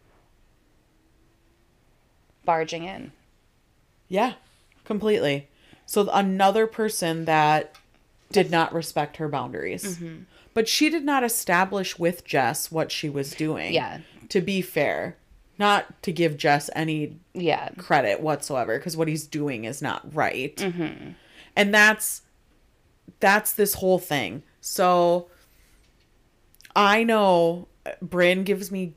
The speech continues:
Speaker 2: crap all the time for, like, how much I love Jess and I love what he's doing, but hate when Max Medina would do this stuff. This is
Speaker 1: Mm-hmm.
Speaker 2: pressuring Rory to spend time with him.
Speaker 1: Yep.
Speaker 2: And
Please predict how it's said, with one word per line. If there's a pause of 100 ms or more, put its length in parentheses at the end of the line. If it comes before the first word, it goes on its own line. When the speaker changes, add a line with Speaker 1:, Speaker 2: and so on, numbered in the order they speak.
(200)
Speaker 2:
crap (120)
all
the
time (140)
for,
like, (260)
how
much
I
love
Jess
and
I
love
what
he's
doing, (320)
but
hate
when (200)
Max
Medina
would
do
this
stuff.
This
is
Speaker 1:
Mm-hmm.
Speaker 2:
pressuring
Rory
to
spend
time
with
him.
Speaker 1:
Yep. (760)
Speaker 2:
And